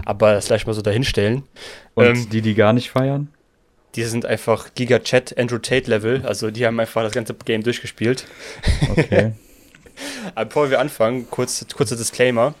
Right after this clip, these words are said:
Speaker 1: Das wird erstmal die letzte Podcast-Folge von Mütze und Glatze, bis wir zumindest, ähm, aus der Sommerpause wieder raus sind. Dafür, aber keine Sorge, wir bleiben trotzdem contentmäßig natürlich on point.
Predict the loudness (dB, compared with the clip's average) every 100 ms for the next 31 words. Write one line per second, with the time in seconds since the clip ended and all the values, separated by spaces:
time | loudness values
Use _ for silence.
0 | _ -20 -20 -6 -4 -2 -2 -2 -2 -2
1 | -2 0 -2 2 2 2 2 0 4 0
2 | 0 4 4 6 4 2 -2 _ _ 0
3 | 0 0 -6 -14 _ _ _ _ _ -6
4 | -2 0 2 2 0 -4 -8 _ _ _
5 | _ _ _ _ _ _ _ -4 -4 -2
6 | -2 -2 -2 -2 -2 -2 2 4 6 4
7 | -2 -6 -4 2 2 4 0 2 4 4
8 | 4 0 0 -12 -20 -20 -20 _ _ 2
9 | 4 6 4 4 -2 -4 -2 0 2 4
10 | 2 0 4 4 4 0 -4 -2 -4 -2
11 | -2 0 0 2 2 0 2 0 0 2
12 | 2 2 0 2 2 0 -8